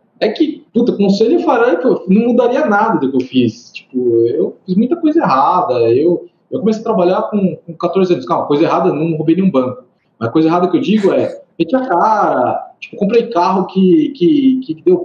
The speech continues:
pau, sabe? Tipo, mas, é, fui lá e tentei, arrisquei. Eu acho que, cara, eu, eu sempre procuro dimensionar, porque, obviamente, eu, eu sou, puta,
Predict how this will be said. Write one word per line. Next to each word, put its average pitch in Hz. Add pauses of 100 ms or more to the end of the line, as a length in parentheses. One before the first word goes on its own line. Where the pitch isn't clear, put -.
pau, 185
sabe? 185
Tipo, -
mas, 196 (260)
é, 151
fui 339
lá 285
e -
tentei, 196
arrisquei. 196
Eu 156
acho -
que, 214 (1160)
cara, - (220)
eu, 175
eu 170
sempre 233
procuro 214
dimensionar, 180
porque, 165 (280)
obviamente, 143
eu, 123 (240)
eu 117
sou, 147 (260)
puta, -